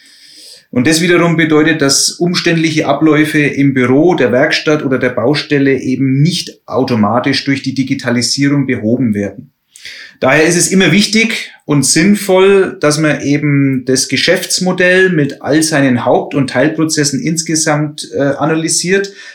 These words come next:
Ganz egal, ob dann im ersten Schritt nur, nur Teillösungen umgesetzt werden und später dann die weiteren Teile folgen.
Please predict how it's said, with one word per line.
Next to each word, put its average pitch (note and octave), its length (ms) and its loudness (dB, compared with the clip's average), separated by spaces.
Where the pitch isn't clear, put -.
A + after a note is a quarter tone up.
Ganz C#3+ 240 2
egal, D3 540 2
ob C#3+ 240 -4
dann C#3+ 540 -2
im C3 140 -4
ersten D3+ 320 -2
Schritt D#3 480 -4
nur, C3+ 420 2
nur B2+ 260 0
Teillösungen E3 1080 0
umgesetzt D#3 640 -2
werden D3 420 -2
und C3+ 180 0
später C3+ 420 -2
dann B2+ 440 0
die A2+ 180 -8
weiteren B2+ 440 0
Teile A#2 360 -4
folgen. G#2+ 580 -4